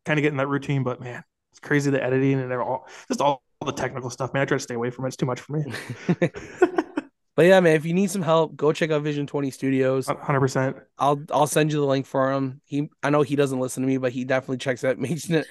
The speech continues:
Speaker 2: makes sure. I know
Speaker 1: That's
Speaker 2: he
Speaker 1: a sh-,
Speaker 2: doesn't.
Speaker 1: that, that's a shame, man. He shut out. When I send him a, uh, a message there, I'll tell him, make sure he checks the podcast
Speaker 2: <laughs>
Speaker 1: out. Tell him he's
Speaker 2: Check,
Speaker 1: missing a lot.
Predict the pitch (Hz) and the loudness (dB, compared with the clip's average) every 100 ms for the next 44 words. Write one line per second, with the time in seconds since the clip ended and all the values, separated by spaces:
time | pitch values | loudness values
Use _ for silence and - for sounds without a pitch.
0 | - - 170 160 - - 226 - - - | -14 -8 2 2 4 8 8 6 -4 -20
1 | - - 320 392 330 175 165 170 196 196 | -18 0 6 8 8 8 6 6 4 4
2 | - - 202 196 - 180 165 156 156 160 | -4 0 4 4 6 6 6 6 6 6
3 | 147 165 147 143 147 - _ - 160 160 | 6 4 6 4 2 -14 _ -2 2 2
4 | 170 170 165 156 151 143 135 135 131 139 | 2 2 4 2 0 0 2 2 -2 -4
5 | 143 143 - 147 135 135 143 143 - 139 | -6 -8 -10 -12 -6 -4 -4 -8 -4 -2
6 | 143 147 147 143 139 - - 196 190 214 | -2 -4 -4 -4 -4 -8 -6 -2 0 2
7 | 139 226 143 143 - 147 - - - 175 | 2 2 2 0 0 0 -4 -12 0 4
8 | 170 160 156 165 143 135 143 151 | 6 6 6 4 6 6 4 2